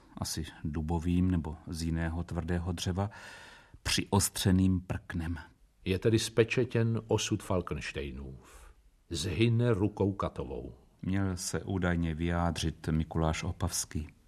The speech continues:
Speaker 2: Ale nikoli mečem, jakož je svaté právo rytířů.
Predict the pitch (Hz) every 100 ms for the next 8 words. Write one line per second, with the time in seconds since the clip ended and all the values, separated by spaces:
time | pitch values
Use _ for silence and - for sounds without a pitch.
0 | _ _ _ - 98 98 110 135 127 113
1 | 117 - 123 123 123 113 101 107 - 107
2 | - - 98 107 110 104 98 98 95 95
3 | - 71 64 76 64